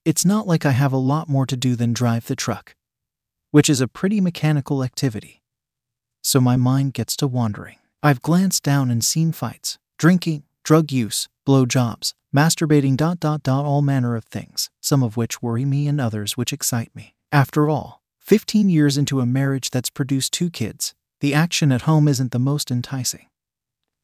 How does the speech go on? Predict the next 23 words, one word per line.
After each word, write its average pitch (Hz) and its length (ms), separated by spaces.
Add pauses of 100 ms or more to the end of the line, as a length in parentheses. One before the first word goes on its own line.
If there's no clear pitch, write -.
(140)
So 175 240
watching 156 460
some 139 220
guy 135 220
or 120 140
girl 131 280
getting 120 260
head 139 260
or 127 120
a 120 40
hand 120 400
from 123 160
someone 139 380
else 110 320
or 123 80
themselves 127 520
is 123 140
definitely 120 540
something 123 400
to 135 80
help 127 260
me 131 80
along. 117 360